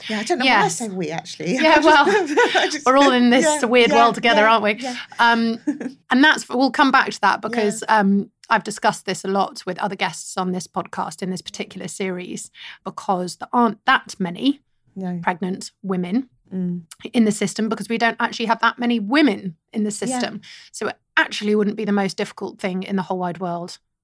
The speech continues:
Speaker 2: to gather data on, right?
Speaker 1: Absolutely not.
Speaker 2: And it's just sort of
Speaker 1: Mm-hmm.
Speaker 2: one of my real bugbears
Speaker 1: Yeah.
Speaker 2: of, like,
Speaker 1: Yes.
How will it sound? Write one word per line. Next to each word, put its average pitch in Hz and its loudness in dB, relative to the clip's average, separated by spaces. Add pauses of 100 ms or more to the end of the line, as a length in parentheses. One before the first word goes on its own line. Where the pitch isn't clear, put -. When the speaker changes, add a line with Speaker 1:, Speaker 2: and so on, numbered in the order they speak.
(120)
Speaker 2:
to 196 -10
gather 185 -6
data 185 -8
on, 214 -12
right? 196 -6
Speaker 1:
Absolutely 190 -12
not. 185 -2
Speaker 2:
And 208 2
it's - -6
just 233 -2
sort 254 -4
of 190 -6
Speaker 1:
Mm-hmm. 190 -6
Speaker 2:
one 190 -2
of 190 -2
my 185 -2
real 185 -6 (340)
bugbears 175 -2
Speaker 1:
Yeah. 240 4
Speaker 2:
of, 175 0
like, 202 2
Speaker 1:
Yes. 254 0